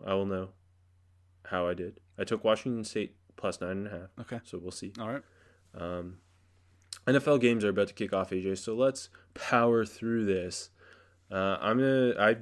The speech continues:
Speaker 1: just realized now I wrote my games down, but I did not pick spreads, so that's gonna be fun to do on the fly.
Speaker 2: <laughs>
Speaker 1: Um,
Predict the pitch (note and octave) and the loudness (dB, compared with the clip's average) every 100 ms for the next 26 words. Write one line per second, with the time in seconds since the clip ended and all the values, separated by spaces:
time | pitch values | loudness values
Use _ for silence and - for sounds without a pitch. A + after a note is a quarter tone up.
0 | G2+ - B2 A#2+ B2+ B2 A2+ G#2+ G#2 A2 | -6 0 2 2 2 4 6 4 2 2
1 | G#2+ G2+ E2+ F#2+ G#2+ C#3+ A#2+ G#2+ G#2+ F#2 | 2 -2 -2 -2 -2 -2 -4 -2 -2 -2
2 | A2+ A#2+ G#2+ F#2+ F#2 F#2+ G2+ G#2 - G#2+ | -2 0 -4 -4 -4 -4 -4 -4 -4 -10
3 | - - C#3 - - G2 F#2+ - A2 G#2+ | -8 -4 -4 -4 -8 -4 -4 -6 -8 -8
4 | G#2+ A#2 A2+ A#2 A#2 A#2 C#3 B2+ C4 - | -8 -8 -4 -4 -4 -8 -10 -2 -2 0
5 | D4 - - - A#2 A#2 A3 | 0 0 0 0 2 2 0